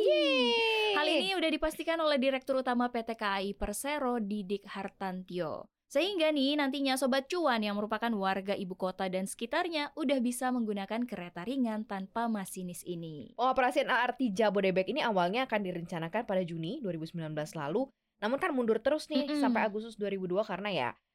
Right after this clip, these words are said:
Speaker 1: ada masalah lahan lah di Depo Bekasi Timur ya, sampai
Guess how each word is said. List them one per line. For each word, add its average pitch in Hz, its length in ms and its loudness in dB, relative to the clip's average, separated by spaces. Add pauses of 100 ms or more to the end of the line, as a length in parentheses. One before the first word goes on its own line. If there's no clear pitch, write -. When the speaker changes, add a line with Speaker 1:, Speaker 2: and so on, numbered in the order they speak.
(160)
Speaker 1:
ada 160 240 0
masalah 147 320 -4
lahan 175 320 -6
lah 180 80 -6
di 170 160 -6
Depo 156 240 -6
Bekasi 151 400 -10
Timur 165 480 -8
ya, 180 320 0
sampai 226 560 -2